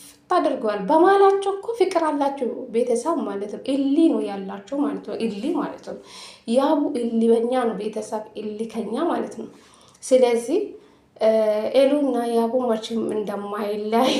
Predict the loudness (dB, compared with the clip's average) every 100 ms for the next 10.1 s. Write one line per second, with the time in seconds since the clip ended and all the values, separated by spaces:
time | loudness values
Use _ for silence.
0 | 2 2 2 -2 -2 -2 -2 0 0 0
1 | 0 -2 -4 -2 -4 0 0 2 2 2
2 | -2 -2 -4 -4 -6 -6 -4 -4 -6 -8
3 | -6 -6 -8 -10 -12 -8 -8 -8 -8 -8
4 | -8 -2 -2 -2 -12 -20 -20 -20 _ 0
5 | 4 4 4 2 2 2 0 0 -2 0
6 | 0 0 0 0 -2 -6 -4 -2 -2 -2
7 | -4 -4 -6 -6 -6 -6 -2 -4 -4 -12
8 | -10 -10 -2 0 0 -2 -4 -4 0 2
9 | 2 0 -2 -4 -12 -20 _ _ 0 0